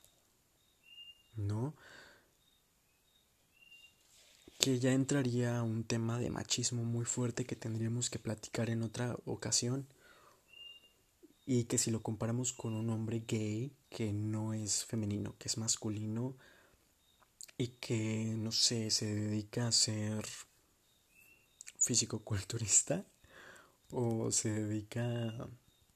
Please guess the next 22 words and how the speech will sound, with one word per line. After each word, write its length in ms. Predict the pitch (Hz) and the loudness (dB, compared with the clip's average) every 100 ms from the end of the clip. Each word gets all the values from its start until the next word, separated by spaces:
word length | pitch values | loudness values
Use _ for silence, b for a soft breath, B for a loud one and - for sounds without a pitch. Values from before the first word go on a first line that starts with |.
| _ _ _ _ _ - - _ - | _ _ _ _ _ -20 -20 _ -4
alguna 320 | 127 143 196 | 0 0 -2
actividad 800 | 190 - - 101 95 104 104 104 - - - - _ _ _ _ B B B _ | -4 -8 -4 -2 0 0 -2 -4 -10 -14 -18 -20 _ _ _ _ B B B _
que 120 | - | -2
se 140 | - 110 | 2 2
asigna 400 | - 101 107 107 | 2 0 -2 -2
como 360 | 113 - 104 | -4 -2 -2
a, 140 | 113 - | -4 -2
a 100 | 107 | -2
hombres 460 | 101 101 101 104 - | 0 2 2 0 -4
por 160 | - | -8
el 60 | 104 | -6
hecho 160 | - | -2
de 60 | 113 | 0
ser 140 | 107 | 0
hombres, 480 | 104 101 110 160 - _ _ _ _ _ _ _ _ _ _ _ _ - - - | 0 2 0 -2 -10 _ _ _ _ _ _ _ _ _ _ _ _ -20 -20 -14
pues 220 | - 110 120 | -2 -2 0
le 240 | 107 101 | 0 2
dan, 180 | 107 - | 0 -2
le 200 | 117 110 | 4 4
dan 160 | 107 107 | 6 4
mayor 280 | 107 113 - | 4 4 2
valía. 400 | - - - | 0 -4 -10